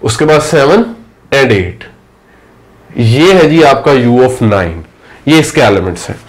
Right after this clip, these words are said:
आपने क्या करना है जी? आपने two, seven and eight का inverse ढूंढना है। अच्छा, inverse ढूंढने से पहले इसका operation देख, आपको याद होना चाहिए जी, इस set, इस group का operation कौन सा था?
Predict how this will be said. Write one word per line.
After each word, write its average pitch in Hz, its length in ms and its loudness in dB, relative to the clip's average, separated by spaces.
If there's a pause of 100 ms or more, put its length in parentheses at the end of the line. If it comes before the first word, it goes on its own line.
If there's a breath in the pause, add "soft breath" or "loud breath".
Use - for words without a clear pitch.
(400 loud breath)
आपने 165 340 2
क्या 190 200 4
करना 135 260 0
है 120 80 2
जी? 120 280 -2
आपने 135 340 2
two, 143 520 0
seven 123 360 0
and 120 180 0
eight 107 180 0
का 117 120 0
inverse 98 340 -2
ढूंढना 87 280 -6
है। 90 100 -14 (500 loud breath)
अच्छा, 180 280 -4
inverse 185 360 2
ढूंढने 175 260 4
से 175 100 0
पहले 185 200 2
इसका - 260 0
operation 135 520 -2
देख, 147 260 -2 (460 loud breath)
आपको 135 300 0
याद 131 240 2
होना 135 200 0
चाहिए 131 300 -2
जी, 135 280 -4
इस 139 140 -4
set, 123 380 -2 (400)
इस 147 160 -4
group 139 260 -2
का 160 100 0
operation 120 500 -2
कौन 95 180 -4
सा 92 100 -10
था? 90 200 -12